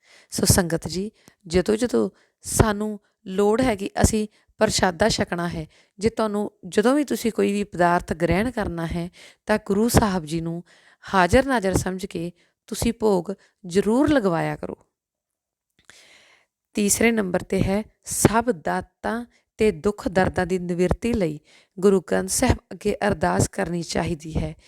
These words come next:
ਕਾਗਜ਼ ਜਾਂ ਪੱਤਰੇ ਨਹੀਂ ਸਮਝਣਾ। ਸੰਗਤ ਜੀ, ਧੰਨ ਸਾਹਿਬ ਸ਼੍ਰੀ ਗੁਰੂ ਗ੍ਰੰਥ ਸਾਹਿਬ ਦੋਹਾਂ ਜਹਾਨਾਂ ਦੇ ਵਾਲੀ ਹਰ ਇੱਕ ਦੀ ਅਰਦਾਸ ਸੁਣਦੇ ਹਨ।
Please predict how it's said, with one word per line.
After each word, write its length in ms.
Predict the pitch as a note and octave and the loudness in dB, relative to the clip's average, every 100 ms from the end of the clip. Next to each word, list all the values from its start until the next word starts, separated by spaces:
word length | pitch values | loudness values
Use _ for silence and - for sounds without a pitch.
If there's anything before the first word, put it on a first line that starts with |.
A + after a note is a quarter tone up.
| - - _ _ | -20 -20 _ _
ਕਾਗਜ਼ 400 | - F3+ F3 G#3 - _ - | 2 4 2 -4 -8 _ -2
ਜਾਂ 140 | A3 | 0
ਪੱਤਰੇ 440 | A3 G3+ - G#3+ G3 | 0 -2 0 2 2
ਨਹੀਂ 280 | D#3+ G#3+ | 0 0
ਸਮਝਣਾ। 440 | C4+ G#3 F3+ E3+ D#3 _ _ _ _ _ _ _ _ _ - | 0 -2 -6 -10 -10 _ _ _ _ _ _ _ _ _ 0
ਸੰਗਤ 440 | - G#3 E3+ D#3+ | 4 4 2 -8
ਜੀ, 200 | D3+ F3+ - _ - - _ _ | -8 -10 -10 _ -20 -20 _ _
ਧੰਨ 220 | - G3 | 0 2
ਸਾਹਿਬ 320 | F#3 - G3+ G3+ | 2 4 4 4
ਸ਼੍ਰੀ 280 | - G3+ | 2 2
ਗੁਰੂ 200 | F3+ G3 | 2 0
ਗ੍ਰੰਥ 280 | E3+ - E3+ | 0 -2 -4
ਸਾਹਿਬ 380 | E3 F#3 D#3+ E3 _ _ _ _ - _ - | -4 -4 -4 -6 _ _ _ _ -20 _ -2
ਦੋਹਾਂ 220 | F#3 A#3+ | 2 4
ਜਹਾਨਾਂ 420 | B3 B3 B3 G3+ F3 | 4 2 2 0 0
ਦੇ 100 | F3 | 0
ਵਾਲੀ 480 | E3+ D#3 D3 E3 - - - _ _ - | -2 -4 -8 -10 -14 -20 -20 _ _ -2
ਹਰ 300 | - B3+ - | 4 6 6
ਇੱਕ 200 | B3+ - | 2 2
ਦੀ 160 | G3+ G#3 G#3 | -2 -2 -2
ਅਰਦਾਸ 480 | F#3+ E3+ F#3 F3+ - | -4 -4 -4 -4 -6
ਸੁਣਦੇ 340 | F3 D#3 E3+ | -6 -8 -10
ਹਨ। 200 | E3+ | -10